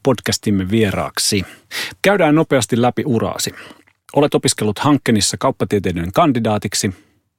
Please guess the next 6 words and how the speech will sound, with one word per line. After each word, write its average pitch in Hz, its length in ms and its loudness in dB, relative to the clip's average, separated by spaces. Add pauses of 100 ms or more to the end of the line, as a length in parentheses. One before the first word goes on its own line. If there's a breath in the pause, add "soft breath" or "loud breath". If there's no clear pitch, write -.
Maisterin 143 760 4
tutkintosi 113 640 0 (140)
teit 117 200 2 (100)
Imperial 117 520 2 (100)
College 113 320 0 (180)
Londonissa. 101 720 -2